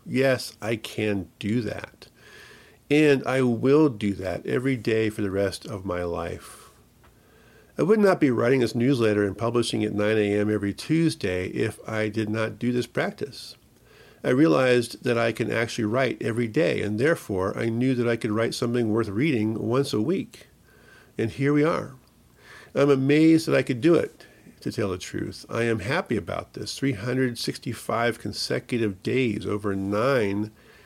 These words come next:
eight and a half by eleven notebooks. Almost eleven hundred pages. Come to think of it, I need to bring out one of my better cigars, quoting Vonnegut's Uncle Alex, "If this isn't nice, I don't know what is."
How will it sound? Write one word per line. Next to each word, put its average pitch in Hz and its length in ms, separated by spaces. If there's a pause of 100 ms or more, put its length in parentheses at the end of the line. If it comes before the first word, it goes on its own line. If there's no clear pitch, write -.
(200)
eight 131 160
and 117 100
a - 20
half 113 240
by 117 160
eleven 113 500
notebooks. - 800 (560)
Almost 120 440
eleven 123 600
hundred 120 560
pages. 135 680 (240)
Come 143 200
to 120 60
think - 280
of 107 140
it, 110 180 (260)
I - 60
need 143 140
to 131 80
bring 127 280
out 135 140
one 117 140
of 110 60
my 110 100
better 117 320
cigars, 110 920
quoting 110 520
Vonnegut's 110 720
Uncle 104 340
Alex, 107 640
"If - 100
this 165 180
isn't 113 240
nice, 107 540 (160)
I 135 120
don't 156 200
know 120 140
what 139 180
is." - 540